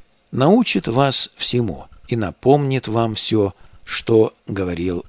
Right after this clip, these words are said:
вам. Да не смущается сердце ваше, и да не устрашается. Вы слышали, что я сказал вам: "Иду от вас и приду к вам".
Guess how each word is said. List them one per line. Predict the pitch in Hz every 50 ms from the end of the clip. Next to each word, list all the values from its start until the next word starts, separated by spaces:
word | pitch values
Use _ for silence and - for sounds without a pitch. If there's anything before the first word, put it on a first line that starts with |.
| -
вам. | - 107 101 101 85 - - - - - - - - - -
Да | - 120 120 131
не | 139 151 151
смущается | 127 - 156 160 151 - - 196 190 180 - - 151 131
сердце | - - - 131 135 107 - - - 90
ваше, | 90 101 92 80 - - 78 69 - - - _ - - - - - _
и | - 123
да | 110 101 110 104
не | 98 95 92 90
устрашается. | 85 85 - - - 90 - - - 80 73 - - - - - - - - - - - _ _ _ _ - - - _
Вы | - 127 180
слышали, | 175 - - 240 220 - - - 98 92 92
что | 90 - - -
я | 95 98 98 98
сказал | 98 - - - 87 95 98 98 90
вам: | 82 92 101 98 90 85 - _
"Иду | 113 113 101 104 131 147 143 120 104 - -
от | - 95 - -
вас | 98 107 139 170 190 160 - - - -
и | 143 139
приду | - - 139 151 160 151 147 156 123
к | - - -
вам". | 104 107 82 58 53 -